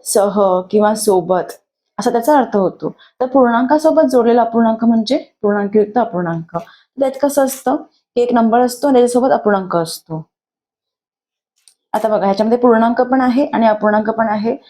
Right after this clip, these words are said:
तर अशा अपूर्णांकांना आपण काय बोलणार? पूर्णांकयुक्त अपूर्णांक. इंग्रजीत शब्द काय बघा? मिक्स्ड नंबर्स. म्हणजे मिक्स्ड म्हणजे काय? तर त्यात फ्रॅक्शन पण आहे आणि इंटिजर पण आहे, अशा यांना काय बोलणार आपण? पूर्णांकयुक्त अपूर्णांक.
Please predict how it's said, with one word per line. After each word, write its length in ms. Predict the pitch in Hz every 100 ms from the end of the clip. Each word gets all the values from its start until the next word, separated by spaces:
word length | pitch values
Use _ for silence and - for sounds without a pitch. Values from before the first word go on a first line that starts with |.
| _ _
तर 80 | 240
अशा 220 | 226 226
अपूर्णांकांना 500 | 240 240 233 233 233
आपण 160 | 233 233
काय 140 | 226 226
बोलणार? 320 | 233 247 294 - -
पूर्णांकयुक्त 680 | 214 214 208 214 233 214 -
अपूर्णांक. 580 | 269 - 185 180 180 175 170 _ _ _
इंग्रजीत 240 | 240 254 269
शब्द 160 | 262 247
काय 200 | 262 254
बघा? 260 | 247 254 302 302 _ -
मिक्स्ड 320 | 226 226 208
नंबर्स. 440 | 185 175 175 175 - -
म्हणजे 180 | 202 226
मिक्स्ड 360 | 233 240 -
म्हणजे 180 | 247 240
काय? 200 | 254 277 - - _
तर 60 | -
त्यात 180 | 226 220 - _ _ _ _ _ _ -
फ्रॅक्शन 360 | 208 202 233
पण 100 | 233
आहे 180 | 240 240
आणि 160 | 247 277
इंटिजर 360 | 233 220 202 202
पण 180 | 190
आहे, 280 | 185 180 180 180 - _ -
अशा 220 | 214 226
यांना 160 | 226 226
काय 120 | 220
बोलणार 220 | 226 220
आपण? 220 | 220 247
पूर्णांकयुक्त 800 | 254 220 208 208 208 226 220 -
अपूर्णांक. 640 | - - 196 196 185 180